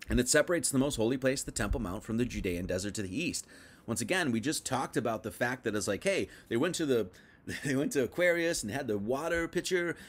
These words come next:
and then, you know, it was like, that's where they squared the circle, and then they went in, and then they went to the upper room. And they were talking about what? The upper room in the house, the pole star. Then we go to the Mount of Olives, and we can see that there's absolute, you know, uh, we can see the,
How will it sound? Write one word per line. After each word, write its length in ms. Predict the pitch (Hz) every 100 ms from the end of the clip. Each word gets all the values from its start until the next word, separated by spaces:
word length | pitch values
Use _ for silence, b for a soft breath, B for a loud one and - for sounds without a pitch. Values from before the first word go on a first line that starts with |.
| B
and 280 | 120 120 117
then, 300 | 131 123 113
you 100 | 117
know, 60 | 117
it 40 |
was 140 | 107
like, 140 | 110 92
that's 200 | 120 123
where 80 | 101
they 80 |
squared 280 | - 156 139
the 40 | 117
circle, 600 | - 175 175 170 160 127
and 120 | 113
then 100 | 123
they 80 | 117
went 200 | 117 151
in, 100 | 175
and 140 | 156
then 80 | 160
they 100 | 160
went 180 | 156 151
to 60 | 139
the 140 | -
upper 220 | 170 170
room. 380 | 160 151 104 87 - b b b b _ _ _ -
And 160 | 135 160
they 60 |
were 100 | 151
talking 240 | 160 156 151
about 140 | 151
what? 240 | 170 - - - - -
The 140 | -
upper 160 | 170 180
room 180 | 175 170
in 60 |
the 60 | 151
house, 240 | 170 151
the 100 | 131
pole 220 | 127 185 175
star. 340 | 147 92 - B B
Then 160 | 123 143
we 80 | 170
go 140 | 175
to 60 | 156
the 100 | 151
Mount 220 | 151 156
of 60 | 139
Olives, 360 | 185 170 135
and 120 | 139
we 100 | 143
can 140 | 147 131
see 240 | - 185
that 360 | 139 110 104 107 B B B -
there's 320 | 160 139 - -
absolute, 640 | 139 147 175 165 165 160 - - 156
you 100 | 135
know, 220 | 117 113
uh, 260 | 98 92 95
we 120 | 95
can 120 | 104
see 140 | -
the, 140 | 120